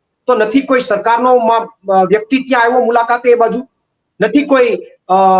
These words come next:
કોઈ વિપક્ષના નેતાઓ અથવા અન્ય કોંગ્રેસના કોઈ નેતાઓ, કે અમે ત્યાં પૂછ્યું તો કોઈ એ લો-,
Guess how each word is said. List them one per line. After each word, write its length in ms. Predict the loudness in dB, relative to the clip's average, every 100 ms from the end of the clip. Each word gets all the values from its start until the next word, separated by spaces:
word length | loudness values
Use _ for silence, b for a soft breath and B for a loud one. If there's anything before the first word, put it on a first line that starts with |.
| 4 4 2 0 0
કોઈ 100 | 0
વિપક્ષના 520 | 0 -2 -4 -2 0
નેતાઓ 360 | 0 0 2 2
અથવા 180 | 2 0
અન્ય 200 | 0 0
કોંગ્રેસના 480 | 2 2 2 0
કોઈ 160 | 0 2
નેતાઓ, 360 | 2 2 0 2
કે 100 | 0
અમે 320 | -2 -2 -2
ત્યાં 180 | -2 -2
પૂછ્યું 240 | -4 -2
તો 100 | -4
કોઈ 160 | 0 2
એ 260 | 4 2 2
લો-, 180 | 0